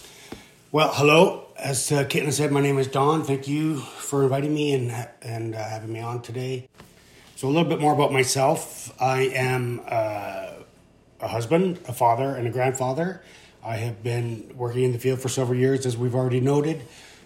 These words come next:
Prior to that, I have had, uh, several, I don't wanna say job changes, but cha-, career changes, that's the right word,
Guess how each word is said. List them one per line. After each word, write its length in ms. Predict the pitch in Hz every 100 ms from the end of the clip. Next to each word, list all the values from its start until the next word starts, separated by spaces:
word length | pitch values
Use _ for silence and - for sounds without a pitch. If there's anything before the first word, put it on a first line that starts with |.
| -
Prior 340 | - 143 143 139
to 160 | -
that, 680 | 127 139 147 - - - - -
I 120 | 131
have 200 | 123 117
had, 400 | 123 131 120 127
uh, 380 | 123 120 113 -
several, 720 | - 131 127 127 123 113 113 - _ - - - - - _ - - - - - _ - - -
I 60 | 123
don't 140 | 127
wanna 120 | 123
say 140 | 117 107
job 380 | 98 110 123 -
changes, 480 | 147 165 190 180
but 340 | - 123 - -
cha-, 220 | - 135
career 340 | 139 180 202
changes, 380 | - 117 104 101
that's 240 | 135 135 -
the 80 |
right 180 | 95 95
word, 320 | 101 98 107